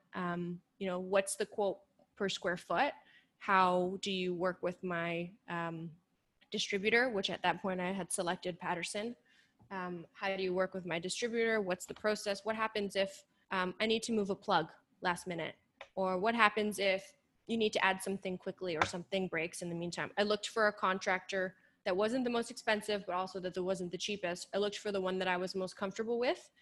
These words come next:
that wouldn't throw in some additional charges or costs or fees,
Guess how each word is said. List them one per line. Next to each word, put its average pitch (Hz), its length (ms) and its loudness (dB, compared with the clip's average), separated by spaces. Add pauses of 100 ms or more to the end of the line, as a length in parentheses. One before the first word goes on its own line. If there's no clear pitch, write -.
(360)
that 196 340 6 (200)
wouldn't 202 460 0 (240)
throw 208 440 4
in 208 200 4
some 208 180 0
additional 196 520 0
charges 190 500 0
or 185 80 0
costs - 560 -2
or 190 80 -2
fees, 202 640 -6